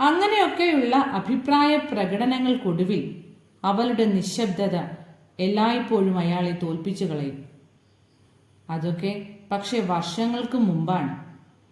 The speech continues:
കല്യാണം കഴിഞ്ഞ് ഇവിടെ എത്തിയ സമയത്തുണ്ടായിരുന്ന ചില ജാടകൾ ഹാഫിസ് ഓർത്തു.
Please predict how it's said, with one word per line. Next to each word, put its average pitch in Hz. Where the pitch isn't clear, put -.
കല്യാണം 359
കഴിഞ്ഞ് 247
ഇവിടെ 226
എത്തിയ 240
സമയത്തുണ്ടായിരുന്ന 202
ചില 185
ജാടകൾ 156
ഹാഫിസ് 190
ഓർത്തു. 156